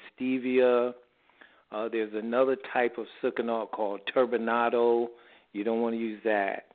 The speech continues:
Use pure sucanat if you can find it.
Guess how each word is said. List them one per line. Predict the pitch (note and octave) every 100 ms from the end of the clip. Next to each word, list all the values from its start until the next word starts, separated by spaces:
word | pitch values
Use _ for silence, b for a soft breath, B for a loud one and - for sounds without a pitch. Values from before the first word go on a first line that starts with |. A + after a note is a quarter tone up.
| b b b _
Use | A2+ G#2+ G#2+ - - -
pure | C3+ C#3 C#3 C#3+ C#3+ - _ _ _ _ - -
sucanat | B2+ - G2+ G2 - _ -
if | G#2 -
you | A2+
can | A#2+ A2+ -
find | C3 B2 G#2+
it. | F#2+